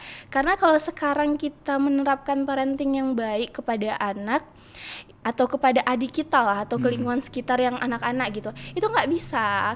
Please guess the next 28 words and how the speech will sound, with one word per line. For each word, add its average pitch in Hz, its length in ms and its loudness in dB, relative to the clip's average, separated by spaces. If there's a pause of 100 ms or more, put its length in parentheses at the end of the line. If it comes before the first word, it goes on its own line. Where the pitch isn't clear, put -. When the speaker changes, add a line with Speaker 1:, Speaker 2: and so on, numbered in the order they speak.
Speaker 1:
karena 220 400 0 (1040)
sudah 269 400 4 (100)
campur 294 380 2
tangan 277 240 0
dari 269 160 2
orang 254 240 -2
tuanya. 233 600 -4 (280)
Speaker 2:
Siap. - 280 -16 (120)
Speaker 1:
Nah, 226 340 -2
jadi 226 320 2
kita 285 320 2
tuh 349 140 2
harus 269 560 0
mulai 262 320 4
dari 247 180 6
kita 262 240 -2
dulu 240 300 -2
nih, 196 240 -8 (180)
dari 226 240 2
anak-anak 220 400 -2
muda 220 160 0
yang 220 220 0
zaman 220 240 -4
sekarang, 208 420 -2
generasi-generasi 226 920 -2
yang 233 100 -4
sekarang 196 480 -6
itu 262 240 0